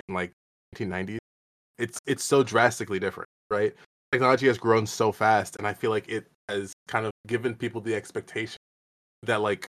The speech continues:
what is impossible today will be possible tomorrow. And while I do think that with scientific achievements through rigorous testing and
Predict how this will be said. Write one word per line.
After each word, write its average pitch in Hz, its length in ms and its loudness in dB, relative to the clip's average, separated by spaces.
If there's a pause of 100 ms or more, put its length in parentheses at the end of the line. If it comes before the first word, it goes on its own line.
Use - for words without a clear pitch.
(120)
what 117 300 2
is 117 100 2
impossible 107 580 0
today 98 560 0 (100)
will 104 200 -4
be 107 100 -6
possible 101 460 -4
tomorrow. 95 560 0
And 104 120 -8
while 110 420 4 (300)
I 123 140 2
do 123 240 -4
think 117 420 -2
that 104 360 -2
with 127 340 2
scientific 101 460 -2 (100)
achievements 117 540 -2 (260)
through 107 200 -6
rigorous 92 360 -2
testing 98 640 -4
and 90 320 -8